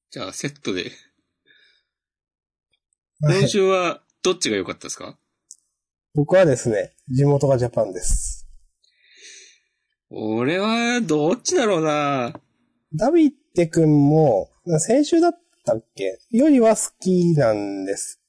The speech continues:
Speaker 2: 先週？先々週か。いや、なんか、まあ、ダビデ君も、つまんなくないけど、クスッとくるところはあったけど、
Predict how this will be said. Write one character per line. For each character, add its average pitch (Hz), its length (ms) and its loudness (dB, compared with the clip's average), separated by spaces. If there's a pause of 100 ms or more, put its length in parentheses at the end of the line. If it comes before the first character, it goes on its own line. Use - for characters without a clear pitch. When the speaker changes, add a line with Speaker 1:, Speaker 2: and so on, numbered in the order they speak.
Speaker 2:
先 175 240 -2
週？ 247 140 -8
先 196 240 0
々 220 140 0
週 170 180 0
か。 - 240 -8 (1300)
い - 560 -20
や、 208 80 -4
な 233 80 -2
ん 254 40 -4
か、 196 220 -10 (140)
ま 220 180 -2
あ、 - 140 -12 (360)
ダ 240 120 -10
ビ 262 100 0
デ 156 120 0
君 113 360 -6
も、 104 300 -6 (1400)
つ - 180 -14
ま 262 140 -4
ん 269 160 0
な 139 160 0
く - 60 -20 (640)
な 123 280 0
い 117 120 -2
け 95 240 -12
ど、 87 260 -14 (2250)
ク - 80 -8
ス 302 120 0
ッ 320 100 -4
と 180 120 0
く 170 100 2
る 156 80 4
と 143 100 0
こ 123 80 2
ろ 113 80 2
は 107 160 2
あ - 20 -2
っ - 140 -10 (180)
た 98 140 -4
け 92 260 -4 (220)
ど、 98 480 -4